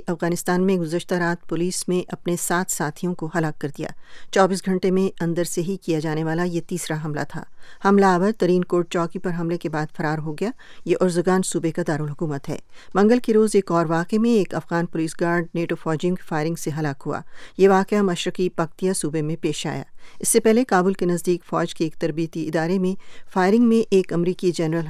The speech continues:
ہلاک اور پندرہ دوسرے زخمی ہو گئے، جن میں ایک جرمن جنرل بھی شامل ہیں۔ اس بارے میں نفیسہ ہود بھائی نے دفاعی تجزیہ کار بریگیڈیئر محمد سعد اور امریکہ میں ڈاکٹر طاہر روہیل سے بات کی۔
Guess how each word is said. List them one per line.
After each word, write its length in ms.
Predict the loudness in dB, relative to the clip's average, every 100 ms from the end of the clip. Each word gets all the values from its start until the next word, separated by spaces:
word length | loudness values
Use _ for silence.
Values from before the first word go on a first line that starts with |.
| -2
ہلاک 320 | 0 -2 -4 -14 -4
اور 140 | 0 2
پندرہ 400 | 2 2 2 2
دوسرے 380 | 0 0 -2 0
زخمی 420 | 0 -2 0 -2
ہو 100 | -2
گئے، 160 | 0 2
جن 220 | 4 4
میں 100 | 2 0
ایک 160 | -4 -4
جرمن 400 | -4 0 2 0 -2 -8 -12 -2
جنرل 420 | 0 0 0 -4
بھی 180 | -6 -6
شامل 380 | -4 -2 -2 -4 -8
ہیں۔ 60 | -10 -10 -12 -12 -12 -14 -16 -16 -18 -20 -18 -16 -16 -14 -16 -16 -14 -14 -16 -8
اس 160 | -2 4
بارے 200 | 6 6
میں 480 | 4 2 -6 -8 -4
نفیسہ 280 | -2 2 2
ہود 200 | 2 0
بھائی 200 | 2 2
نے 140 | 2 2
دفاعی 280 | 0 0 -2
تجزیہ 320 | -2 0 0
کار 280 | 2 0 0 -2
بریگیڈیئر 420 | -2 0 2 0
محمد 320 | 0 -2 -4
سعد 380 | -4 -2 0 0
اور 160 | 0 0
امریکہ 400 | -2 -2 -2 0
میں 240 | 2 2 0
ڈاکٹر 300 | -2 -6 -8
طاہر 360 | -6 -4 -4 -4
روہیل 320 | -4 0 0
سے 260 | 0 -2 -2
بات 340 | -2 -4 -4
کی۔ 240 | -2 0